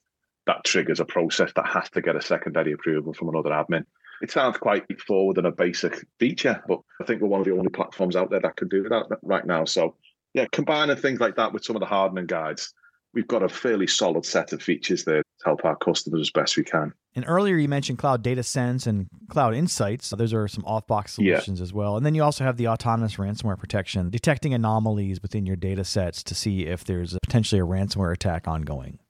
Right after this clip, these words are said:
Speaker 1: Exactly. We've had a f-, functionality in ONTAP called F Policy for a long time. It's just a way of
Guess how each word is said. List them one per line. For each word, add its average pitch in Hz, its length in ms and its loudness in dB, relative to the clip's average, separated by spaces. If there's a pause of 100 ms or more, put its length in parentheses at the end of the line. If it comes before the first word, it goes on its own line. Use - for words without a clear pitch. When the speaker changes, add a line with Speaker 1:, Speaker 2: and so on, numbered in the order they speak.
(1040)
Speaker 1:
Exactly. 190 480 0
We've 208 100 4
had 190 160 0
a 196 40 -2
f-, - 180 -2
functionality 87 600 2
in 82 60 2
ONTAP 85 380 2
called 85 200 0
F 90 200 -2
Policy 95 340 0
for 92 120 0
a 92 40 2
long 90 220 2
time. 92 320 0
It's 98 160 0
just 90 160 0
a 90 40 4
way 71 180 2
of 64 100 -6